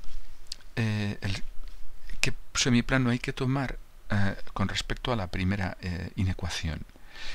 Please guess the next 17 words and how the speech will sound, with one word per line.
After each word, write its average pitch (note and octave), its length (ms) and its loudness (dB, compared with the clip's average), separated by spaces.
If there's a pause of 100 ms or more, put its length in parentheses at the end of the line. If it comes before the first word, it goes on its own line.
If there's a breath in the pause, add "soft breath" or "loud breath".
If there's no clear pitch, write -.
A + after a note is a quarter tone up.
(140 loud breath)
Fijémonos C#3 600 2
que F#2 340 0 (160)
y - 220 -2 (800)
aquí - 240 -8 (320)
es - 280 -2
menor F#2 320 2
o G2+ 40 -2
igual F2 340 -2 (760)
que, - 360 -4
eh, E2+ 160 -4 (200)
menos F2 280 2
x E2 240 -6
más E2 220 -2
uno. D#2 280 2 (520 loud breath)
Quiere C#3+ 220 0
decir B2+ 300 2
esto - 400 0